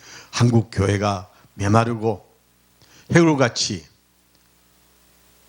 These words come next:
썩어가는 이 상태에서 이제는 우리는 성령께서 오셔서 임하여 주셔서 우리와 함께 하실 때에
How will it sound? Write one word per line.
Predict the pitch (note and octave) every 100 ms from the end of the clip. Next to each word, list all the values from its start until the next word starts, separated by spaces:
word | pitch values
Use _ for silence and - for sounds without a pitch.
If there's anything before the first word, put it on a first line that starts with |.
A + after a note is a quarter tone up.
| _ -
썩어가는 | - G3 D3+ C3 C3+ C#3+
이 | D#3
상태에서 | - G2+ F#2+ G#2+ G2+ E2+ G#2 A2+ F#2+ _ _ _ _ _
이제는 | G2 F2+ G#2+ G#2+ A2+
우리는 | G#2 G2 G2 G2 G#2 _ - - -
성령께서 | - B2 B2+ C3 C#3 A#2+ D3+ D3+ - _ _ _ _ _ -
오셔서 | F#3 A3 - A2+ - _ _ _ -
임하여 | C#3 F3 G3+
주셔서 | F#3+ - C#3 - F#2 - _ _ _
우리와 | B2 B2 A#2+ G#2
함께 | F3+ G#3 F#3+
하실 | C3 A#2 G#2+
때에 | F#2+ F#2+ D3 G3